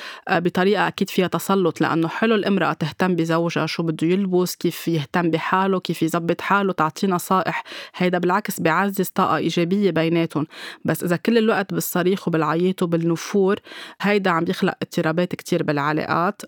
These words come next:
والمرأة ما عم بتكون حالها، وبالتالي الرجل كمان هيدا الشي عم بيحد له من طاقة الذكورة وعم بيخليه أكتر يبعد عن حاله هو من جوا، يبطل عارف حاله هو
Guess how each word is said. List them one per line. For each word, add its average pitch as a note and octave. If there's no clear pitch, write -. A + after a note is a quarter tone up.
والمرأة F#3+
ما F3+
عم F3+
بتكون F3
حالها، F#3+
وبالتالي F#3+
الرجل F3+
كمان G3+
هيدا F3+
الشي F3+
عم E3+
بيحد F3+
له G3+
من D#3+
طاقة E3
الذكورة F3
وعم E3
بيخليه F3+
أكتر F#3+
يبعد F#3+
عن D#3+
حاله G3+
هو F3+
من D#3+
جوا، D#3+
يبطل F3
عارف F3
حاله G#3
هو F#3